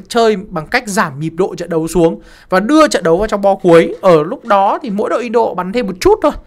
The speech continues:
là họ đã có thể hạ gục các đối thủ rồi. Và đây thực sự là một cái thành tựu nó quá khủng khiếp. A Q bốn cái Booyah. Tất nhiên là mùa trước họ cũng có cho mình nhiều Booyah, nhưng mà tôi chưa bao giờ nghĩ rằng là A Q có thể kiểm soát mạnh đến như vậy.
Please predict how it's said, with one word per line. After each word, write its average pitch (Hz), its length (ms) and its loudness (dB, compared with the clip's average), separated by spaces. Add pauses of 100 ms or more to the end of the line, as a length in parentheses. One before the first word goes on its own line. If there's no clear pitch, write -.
(380)
là 170 160 2
họ 180 140 2
đã 180 100 -4
có 180 60 -6
thể 185 160 -6
hạ 175 220 -6
gục 170 140 -8
các 202 80 -4
đối 170 140 -2
thủ 175 220 0
rồi. 165 220 2 (680)
Và 240 80 -8
đây 285 220 -6
thực 254 180 -14
sự - 200 -8
là 233 100 -4
một 220 100 -6
cái 254 60 -10
thành 254 200 -12
tựu 269 320 -8
nó 240 240 -8 (120)
quá 311 220 2
khủng 220 240 -2
khiếp. 339 220 0 (180)
A 320 180 -4
Q 330 340 -6
bốn 311 240 0
cái 427 80 -8
Booyah. 339 540 2 (380)
Tất 403 120 -14
nhiên 392 120 -10
là 339 60 -4
mùa 294 200 -8
trước 339 180 -4
họ 349 120 0
cũng 214 120 -10
có 247 140 -2
cho 294 80 -8
mình 269 160 -10
nhiều 233 140 0
Booyah, 254 480 -2
nhưng 247 100 -14
mà 247 100 -16
tôi 285 100 -18 (120)
chưa 370 200 -4
bao 320 180 -2
giờ 269 200 -4
nghĩ 254 280 -6
rằng 277 180 -10
là 208 80 -2
A 214 100 0
Q 214 320 -8
có 180 120 -10
thể 190 220 -4 (1000)
kiểm 190 240 2
soát 277 260 -2
mạnh 285 220 -4
đến 170 180 -2
như 190 100 -4
vậy. 208 140 0